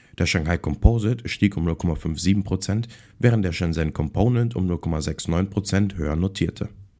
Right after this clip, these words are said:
Der japanische Nikkei stieg um null Komma zwei zwei Prozent. Die Aktien in den U S A erholten sich am Mittwoch.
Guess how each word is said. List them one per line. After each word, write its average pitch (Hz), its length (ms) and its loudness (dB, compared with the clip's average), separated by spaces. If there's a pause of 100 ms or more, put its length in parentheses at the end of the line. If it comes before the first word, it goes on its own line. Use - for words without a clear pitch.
(1120)
Der 120 140 6
japanische 127 560 2
Nikkei 117 380 0
stieg - 380 0
um 87 140 0
null 78 140 -2
Komma 80 200 0
zwei - 260 -2
zwei 78 240 -2
Prozent. - 560 -6 (840)
Die 123 200 2
Aktien 95 360 2
in 87 80 2
den 87 160 2
U 82 140 2
S 82 100 -4
A 104 160 2
erholten 90 460 0
sich 73 260 -2
am 78 80 0
Mittwoch. - 420 -6